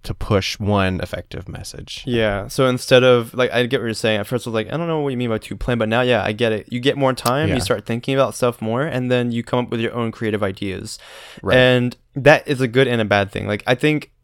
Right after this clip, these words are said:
Speaker 2: people had their own t-shirts, and that's great. People had their own
Speaker 1: Mm-hmm.
Speaker 2: signs and made their own signs too, and they were very creative and funny. That's really good too. But I think when it comes to, like, the verbal, audio, um, aspect
Speaker 1: Right.
Speaker 2: of it, I felt like a more unified message would have been more effective in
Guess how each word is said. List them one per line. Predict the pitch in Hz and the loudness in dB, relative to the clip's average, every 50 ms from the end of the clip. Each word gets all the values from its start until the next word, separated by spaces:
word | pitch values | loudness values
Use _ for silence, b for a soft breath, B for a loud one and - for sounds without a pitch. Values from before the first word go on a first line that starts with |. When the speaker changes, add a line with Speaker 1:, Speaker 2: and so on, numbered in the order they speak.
| - | -4
Speaker 2:
people | - 151 160 165 185 180 | 0 0 2 4 4 4
had | 175 165 156 131 | 6 4 4 4
their | 127 101 | 2 0
own | 120 120 113 | 0 -2 -2
t-shirts, | - - 117 110 - - - - - - | -2 -2 -4 -2 -2 -4 -6 -8 -8 -4
and | 120 | -2
that's | 120 117 - - | -2 -2 -2 -6
great. | - - 117 110 113 139 135 b b b b b b _ | -4 0 2 4 4 2 2 b b b b b b _
People | - 151 135 139 | 0 2 4 4
had | 139 135 131 | 4 4 2
their | 123 113 | 2 2
own | 110 110 107 | 0 0 -2
Speaker 1:
Mm-hmm. | 101 | 0
Speaker 2:
signs | 98 120 117 113 107 104 101 101 104 - - | 2 2 2 4 2 2 0 -2 -4 -6 -6
and | - 113 107 | -6 -4 0
made | 107 110 110 | 2 2 4
their | 113 113 | 4 2
own | 95 107 104 | 0 0 -2
signs | - - 107 104 101 101 - | -2 0 0 0 0 -2 -6
too, | - - 113 107 | -4 -2 -2 0
and | 101 98 | 2 2
they | 104 | 2
were | 131 143 | 2 4
very | 156 160 160 | 4 2 2
creative | 139 - - 117 117 117 113 107 | 2 0 0 0 2 2 2 2
and | 101 98 92 | 0 -4 -4
funny. | - - 180 139 104 98 B B B B B B | -2 -2 0 0 0 -2 B B B B B B
That's | - - - - - | -8 -8 -4 0 2
really | 185 165 | 2 2
good | 147 135 127 110 107 - | 2 2 0 0 0 -2
too. | - - 131 110 107 110 | 0 2 2 2 2 4
But | - 127 | 4 4
I | 139 | 4
think | 135 - - 139 147 | 4 4 0 0 0
when | - 160 | 0 0
it | 139 120 | -2 0
comes | - 135 123 120 117 | 0 0 -2 0 -2
to, | - - 123 | -2 -2 0
like, | 113 107 - | -2 0 -2
the | - | -2
verbal, | 117 110 104 110 107 110 107 120 120 120 120 117 - | -4 0 2 2 2 4 4 4 4 4 4 2 2
audio, | 85 104 107 110 120 123 123 127 127 131 135 B B B B B B | 2 2 2 4 2 2 2 2 0 -2 -4 B B B B B B
um, | - 120 120 95 | 2 4 4 4
aspect | 98 120 120 - - - 135 - - | 2 0 0 0 0 0 0 2 2
Speaker 1:
Right. | 151 | 2
Speaker 2:
of | 143 | 4
it, | 151 160 - | 4 2 2
I | 123 | 2
felt | 123 - 123 120 | 0 0 0 0
like | 123 123 - | 0 0 0
a | 120 | 0
more | 117 117 117 113 | 0 0 0 0
unified | 110 110 110 113 110 - - 113 107 104 101 | 0 0 -2 -2 -2 0 2 4 4 4 2
message | 107 104 101 98 - 107 | 0 -2 -2 -2 -4 -8
would | 104 101 107 101 | -6 -4 -2 -2
have | 101 101 | -2 0
been | 101 107 104 101 | 0 0 0 0
more | 101 101 101 98 - | -2 -4 -4 -6 -6
effective | 98 - - 98 98 - - 92 92 95 - B B B B B B B B | -6 -2 -2 -2 -2 -2 -6 -6 -6 -8 -10 B B B B B B B B
in | 120 117 113 110 107 107 104 | 2 4 4 4 2 0 -2